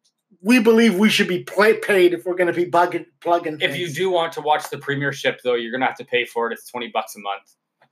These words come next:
Speaker 2: Uh,
Speaker 1: Yeah.
Speaker 2: look for, look for the app on, uh, whatever devices you have.
Speaker 1: I think I'm gonna start going to Ottawa Fury matches.
Speaker 2: You complained about where their stadium was, though.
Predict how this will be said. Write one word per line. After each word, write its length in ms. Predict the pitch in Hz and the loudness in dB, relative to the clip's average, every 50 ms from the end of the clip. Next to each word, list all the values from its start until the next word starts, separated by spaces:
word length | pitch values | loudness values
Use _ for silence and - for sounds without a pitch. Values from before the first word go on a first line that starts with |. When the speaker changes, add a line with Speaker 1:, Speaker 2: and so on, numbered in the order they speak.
| _ _ _ _ _ _ - | _ _ _ _ _ _ -12
Speaker 2:
Uh, 280 | 98 98 98 95 95 92 92 - _ | -8 -4 -2 -2 -2 -4 -6 -10 _
Speaker 1:
Yeah. 280 | 143 147 143 139 135 135 - _ | -2 -2 -2 -2 -4 -8 -14 _
Speaker 2:
look 220 | 117 110 117 - - | -4 -4 -4 -4 -4
for, 320 | - 120 113 113 95 - _ _ _ - | -2 -2 -2 -2 -4 -8 _ _ _ -14
look 220 | 117 113 107 - | -12 -12 -12 -12
for 100 | - - 110 | -12 -12 -6
the 120 | 107 107 | -2 0
app 260 | 104 104 101 101 - | 0 0 0 0 -2
on, 320 | 113 104 101 101 98 95 92 _ _ _ _ _ _ _ - | -4 -4 -4 -6 -12 -20 -20 _ _ _ _ _ _ _ -8
uh, 340 | 107 101 98 95 95 76 - _ _ _ _ _ - | -4 -4 -2 -4 -4 -6 -10 _ _ _ _ _ -10
whatever 280 | 101 98 101 98 95 | -6 -4 -4 -4 -4
devices 500 | 92 90 90 98 - 107 - - - - | -6 -6 -4 -2 -2 -4 -4 -8 -16 -18
you 80 | 101 98 | -14 -12
have. 160 | 87 85 90 - _ - | -12 -14 -14 -14 _ -2
Speaker 1:
I 100 | 202 185 | -2 0
think 200 | 185 - 214 208 | 0 2 2 2
I'm 100 | 208 180 | 2 4
gonna 140 | 185 180 175 | 4 2 2
start 240 | - - 185 170 - | 2 2 0 2 2
going 200 | 175 170 165 156 | 2 2 4 4
to 80 | - - | 2 2
Ottawa 320 | - 170 160 160 156 147 | 4 4 4 6 4 4
Fury 400 | 139 - 156 160 160 156 156 151 | 2 0 4 4 6 6 6 2
matches. 560 | 151 147 139 139 139 139 - 131 - - - _ _ _ _ _ _ _ _ _ _ _ _ _ _ | 0 -2 -2 -2 -4 -6 -8 -10 -10 -12 -14 _ _ _ _ _ _ _ _ _ _ _ _ _ _
Speaker 2:
You 140 | - 180 214 | -6 -4 -4
complained 480 | - 208 160 139 - 139 147 160 156 | -4 -4 -6 -4 -2 -2 -2 -2 -2
about 260 | 143 127 123 123 120 | 0 0 0 0 2
where 160 | 113 123 131 127 | 2 0 2 2
their 140 | 127 120 | 0 -2
stadium 560 | 117 - - 127 123 131 123 120 117 107 104 101 | -4 -4 -4 -4 -4 -4 -4 -4 -6 -6 -6 -6
was, 260 | 101 98 90 - - | -6 -8 -8 -8 -10
though. 300 | 101 98 90 85 - | -8 -8 -8 -10 -12